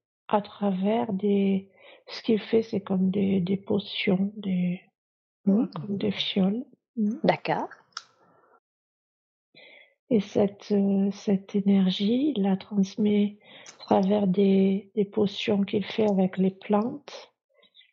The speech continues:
Speaker 1: Et elle, heu, circule dans le corps des gens qui boivent ces potions. Et puis ça fait un cycle, c'est, ça se, c'est fluide, ça
Speaker 2: Mmh mh.
Speaker 1: circule.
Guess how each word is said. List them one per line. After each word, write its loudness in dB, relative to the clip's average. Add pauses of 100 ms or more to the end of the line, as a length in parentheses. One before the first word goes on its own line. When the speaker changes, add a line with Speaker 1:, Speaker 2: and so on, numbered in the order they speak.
(640)
Speaker 1:
Et 6
elle, 0
heu, 0
circule -2
dans 4
le 4
corps 0
des 2
gens 0
qui -6
boivent 0
ces -6
potions. 0 (880)
Et 2
puis -4
ça -2
fait 0
un 2
cycle, -6 (240)
c'est, -2 (140)
ça 2
se, -2 (220)
c'est -2 (140)
fluide, 2 (440)
ça -2
Speaker 2:
Mmh 0
mh. -14 (280)
Speaker 1:
circule. -2